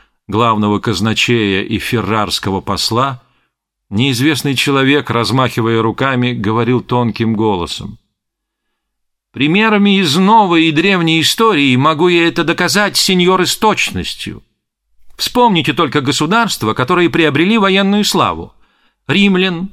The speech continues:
афинян и множество племен по ту сторону Альп.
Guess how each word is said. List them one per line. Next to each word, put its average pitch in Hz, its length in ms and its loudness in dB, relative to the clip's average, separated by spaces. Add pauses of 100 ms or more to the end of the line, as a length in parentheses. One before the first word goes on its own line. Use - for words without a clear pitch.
(100)
афинян 180 800 0 (220)
и 151 80 0
множество 147 440 0
племен 151 480 2
по 160 160 0
ту 156 160 0
сторону 143 460 2
Альп. 127 280 0